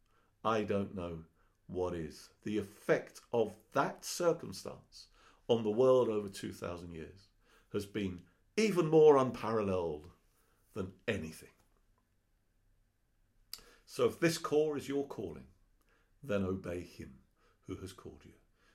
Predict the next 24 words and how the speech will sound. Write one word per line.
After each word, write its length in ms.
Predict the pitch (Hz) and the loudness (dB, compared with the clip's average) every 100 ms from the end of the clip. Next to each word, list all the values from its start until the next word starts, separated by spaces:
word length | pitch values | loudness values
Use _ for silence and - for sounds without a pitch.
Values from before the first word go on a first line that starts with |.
| _ | _
You 160 | 123 131 | -2 0
can 140 | 139 | -2
be 100 | 135 | -4
sure, 400 | - 156 135 104 | -2 -2 0 -2
as 100 | 98 | -6
Scripture 400 | - - 135 156 | -8 -6 -6 -6
highlights, 600 | - 107 87 65 - - _ - - _ | -6 -8 -8 -16 -20 -20 _ -20 -20 _
he 120 | 117 | 0
hasn't 320 | 120 123 127 | 2 2 0
called 300 | - 135 127 | 0 2 2
you 120 | 120 120 | 0 -2
to 140 | 123 | -2
wander 440 | 104 135 139 131 | 4 4 4 4
around 340 | 123 123 127 123 | 4 4 2 -2
the 60 | |
same 360 | 107 - 127 127 | -6 -2 -2 0
old 200 | 123 110 | -2 2
mountains 640 | 139 143 - 117 104 98 - - - | 2 2 0 -4 -4 -8 -14 -20 -4
for 120 | 127 | 0
the 60 | 127 | 4
next 280 | 147 - | 2 0
couple 260 | - 151 135 | -4 -4 -4
of 80 | 123 | 2
generations. 960 | 147 135 135 143 131 101 107 - - | 4 6 4 4 0 -6 -12 -14 -20